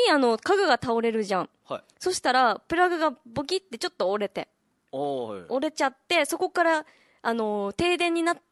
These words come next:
Speaker 2: てる時は何もないけど、
Speaker 1: あ、電気が。
Speaker 2: 急に電気が、あの、復旧した瞬間に、
Speaker 1: はい。
Speaker 2: 熱を持って発火するらしくて。
Speaker 1: ええ。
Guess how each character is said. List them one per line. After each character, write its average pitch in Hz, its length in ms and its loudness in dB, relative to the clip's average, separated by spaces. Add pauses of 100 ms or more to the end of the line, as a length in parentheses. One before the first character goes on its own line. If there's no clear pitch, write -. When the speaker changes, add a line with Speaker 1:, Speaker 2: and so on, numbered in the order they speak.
(100)
Speaker 2:
て 233 100 2
る 214 80 -6
時 220 180 -6
は 196 60 2
何 202 160 -4
も 208 140 -4
な 214 100 0
い 196 80 -4
け 208 80 -10
ど、 220 380 2
Speaker 1:
あ、 123 100 -8
電 95 60 -16
気 370 160 6
が。 403 60 8
Speaker 2:
急 392 40 4
に 392 320 2
電 381 300 0
気 311 140 -2
が、 226 120 4
あ 208 60 2
の、 196 180 0
復 285 260 -4
旧 403 180 6
し 403 60 -2
た 349 120 0
瞬 330 240 0
間 311 260 2
に、 311 240 0 (100)
Speaker 1:
は - 60 -20
い。 - 0 - (320)
Speaker 2:
熱 277 300 0
を 285 80 4
持 233 140 -2
っ 214 40 -10
て 226 320 0
発 - 240 -8
火 233 120 -4
す 233 140 -6
る 220 100 -2
ら 208 100 0
し - 120 -10
く - 100 -8
て。 320 420 4
Speaker 1:
え 117 380 -6
え。 139 40 -6